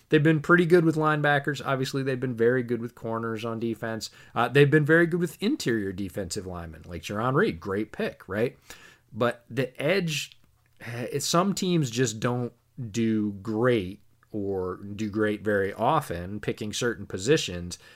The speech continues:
and this falls into that category. So I've got a little more hesitation on Taylor than I do on Brooks.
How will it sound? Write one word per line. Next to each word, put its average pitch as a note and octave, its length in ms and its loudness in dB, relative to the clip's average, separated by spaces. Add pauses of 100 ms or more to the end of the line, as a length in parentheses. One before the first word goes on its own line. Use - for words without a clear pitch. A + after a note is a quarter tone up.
(140)
and G#2+ 400 -2
this A#2+ 260 0
falls A2 340 2
into G#2+ 140 -2
that F#2+ 240 -4
category. F#2 500 -4
So G2 400 -2
I've G2+ 140 -10
got E3 240 -2
a F#3 40 2
little D3 260 6
more C3 200 2
hesitation A2 640 -2
on F2+ 240 -10
Taylor F#2 420 -8
than F2 160 -12
I E2+ 120 -10
do E2 180 -10
on D#2 160 -14
Brooks. - 400 -16